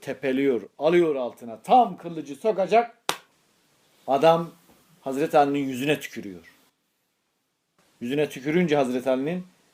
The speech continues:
Hazreti Ali adamı öldürmekten vazgeçiyor ve arkasını dönüyor. Adam şaşırıyor. Diyor ki, "Ey Ali, biraz önce," diyor, "beni," diyor,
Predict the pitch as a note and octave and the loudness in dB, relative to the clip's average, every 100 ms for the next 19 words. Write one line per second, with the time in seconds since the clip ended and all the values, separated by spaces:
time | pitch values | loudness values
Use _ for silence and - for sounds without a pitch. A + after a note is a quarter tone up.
0 | _ _ - C3 B2+ D3 C#3+ - C3+ D#3 | _ _ -10 -4 -2 -2 -2 -4 0 0
1 | E3 - B2+ C3 C3 C3+ C3 B2 B2 B2+ | 0 -6 -2 -2 -2 -4 -2 -2 -2 -2
2 | B2 - B2+ B2 C3+ A2 A#2 - C#3+ B2 | -4 -4 -2 2 2 2 -6 -2 -2 0
3 | A#2 A2 A#2+ A#2+ A2+ F#2+ E2+ E2 _ _ | -2 -4 -12 -12 -12 -14 -16 -20 _ _
4 | _ - C#3 D3+ D3 C#3+ C#3 D3 B2+ - | _ -6 0 0 0 -6 -6 -6 -6 -10
5 | _ _ _ _ _ _ _ _ _ _ | _ _ _ _ _ _ _ _ _ _
6 | _ _ _ _ _ _ _ _ _ _ | _ _ _ _ _ _ _ _ _ _
7 | _ _ _ _ - _ C3+ D3+ C#3+ D3+ | _ _ _ _ -20 _ -6 -4 2 4
8 | D3 D#3 E3+ - _ _ _ _ _ _ | 6 8 6 4 _ _ _ _ _ _
9 | _ _ _ _ _ _ _ _ _ _ | _ _ _ _ _ _ _ _ _ _
10 | _ _ _ _ _ _ _ _ _ _ | _ _ _ _ _ _ _ _ _ _
11 | _ _ _ _ _ C3 D3+ D3 D#3+ D3+ | _ _ _ _ _ 0 2 4 2 2
12 | D#3 D#3+ C#3+ D#3+ D#3+ | 0 0 0 -2 -2